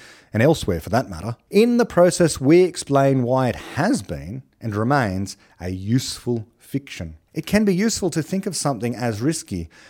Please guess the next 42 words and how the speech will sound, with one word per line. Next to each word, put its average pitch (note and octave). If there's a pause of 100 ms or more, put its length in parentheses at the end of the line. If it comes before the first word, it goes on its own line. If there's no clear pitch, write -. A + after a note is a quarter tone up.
(100)
but D3
notice F3
that D#3+
the B2+
whole D3
notion C3
of G#2+
risky F3 (480)
often F3
refers D#3+
to -
something C3+
that C3+ (260)
never A2+
happens. G#2+ (360)
You G#3
might B3+
put F#3+
a D3+
hundred D#3
dollars C#3+
through C#3+
a G#2+
poker D#3+
machine A2+
each B2+
weekend, A#2+ (240)
and B2+
it B2+
might E3
be C#3
described A2+
as F#2
risky, C3 (400)
regardless D3+ (180)
of A#2
whether A#2+
you A2+
consistently A2
win F3
or D#3+
not. D#2+